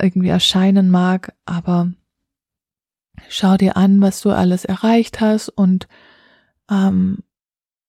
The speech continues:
leite daraus vielleicht auch so ein bisschen ab, was dich da, ähm, was genau es an dir war, dass dich das hat erreichen lassen. Also zum Beispiel angenommen,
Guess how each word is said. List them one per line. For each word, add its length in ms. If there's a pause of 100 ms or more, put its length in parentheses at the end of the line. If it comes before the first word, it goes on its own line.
(1000)
leite 420
daraus 340
vielleicht 300
auch 120
so 120
ein 80
bisschen 320
ab, 360 (1500)
was 340
dich 300
da, 600
ähm, 600 (640)
was 400
genau 520
es 140
an 200
dir 260
war, 460 (600)
dass 200
dich 160
das 220
hat 160
erreichen 560
lassen. 460 (500)
Also 260
zum 220
Beispiel 580
angenommen, 640